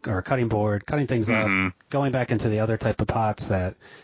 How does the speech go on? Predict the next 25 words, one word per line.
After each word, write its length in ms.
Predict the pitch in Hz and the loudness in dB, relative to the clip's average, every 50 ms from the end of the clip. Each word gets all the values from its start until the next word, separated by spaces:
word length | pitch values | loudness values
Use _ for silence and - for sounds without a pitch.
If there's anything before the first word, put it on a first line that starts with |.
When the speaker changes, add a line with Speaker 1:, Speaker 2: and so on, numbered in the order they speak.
| - - | -8 -6
Speaker 1:
instead 260 | 107 95 - - 107 | -6 -2 0 0 0
of 60 | 101 | 2
match 280 | 101 107 104 98 - - | 2 0 0 0 0 0
three, 160 | 117 107 104 | 0 0 0
it's 160 | 98 - - | 0 -2 -2
match 260 | - 92 92 95 - - | -2 -2 0 0 -2 0
two. 300 | - 123 123 120 117 113 | 0 0 2 2 2 2
And 100 | 110 107 | 2 2
then 120 | 113 107 | 2 2
you're 220 | 107 101 98 98 - - - - - - - - - - | 2 0 0 -2 -4 -8 -18 -20 -20 -20 -20 -18 -10 -4
zipping 380 | - 143 147 - 143 127 117 | -2 -2 0 0 0 0 0
back 280 | 113 123 117 113 113 - | 0 0 0 0 0 0
and 120 | 110 101 | -2 -2
forth. 460 | - - 113 110 110 110 104 - - | -2 0 0 0 2 0 0 0 0
You're 80 | 113 104 | -2 0
going 180 | 110 120 120 117 | 0 0 2 0
out 140 | 110 - | 0 0
to 60 | - 101 | 0 0
hunt. 260 | 98 110 107 110 - | 0 0 -2 0 -2
You're 80 | 113 | -2
coming 280 | - - 123 120 117 107 | -2 0 0 0 2 2
back. 400 | 101 101 101 101 104 104 - - - - - - - - - - _ _ _ _ _ | 2 2 2 2 0 -2 -4 -8 -12 -12 -18 -20 -20 -20 -20 -20 _ _ _ _ _
And 280 | - 135 131 127 120 120 | -2 0 0 0 0 0
you 140 | 127 120 117 | 0 0 0
really, 600 | 117 131 139 143 147 147 143 139 131 123 113 | 0 0 2 2 2 2 2 2 0 0 -2